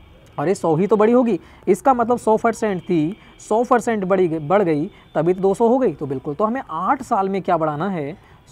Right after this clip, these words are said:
सौ परसेंट बढ़ाना है। आठ साल में क्या बढ़ाना है भाई? सौ परसेंट बढ़ाना है। तो हम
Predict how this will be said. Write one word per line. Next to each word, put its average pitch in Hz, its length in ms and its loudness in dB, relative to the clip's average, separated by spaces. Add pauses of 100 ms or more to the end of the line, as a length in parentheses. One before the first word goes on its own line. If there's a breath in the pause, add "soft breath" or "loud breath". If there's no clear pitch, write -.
(100)
सौ 214 140 -2
परसेंट 160 440 -4
बढ़ाना 135 300 -8
है। 131 140 -14 (140)
आठ 165 140 -8
साल 180 160 -6
में 175 120 -10
क्या 175 100 -4
बढ़ाना 202 200 -4
है 226 60 -6
भाई? 262 120 -10 (340 soft breath)
सौ 220 220 -4
परसेंट 190 340 -2
बढ़ाना 160 300 -2
है। 160 220 -10 (400 soft breath)
तो 185 60 -4
हम 226 160 -4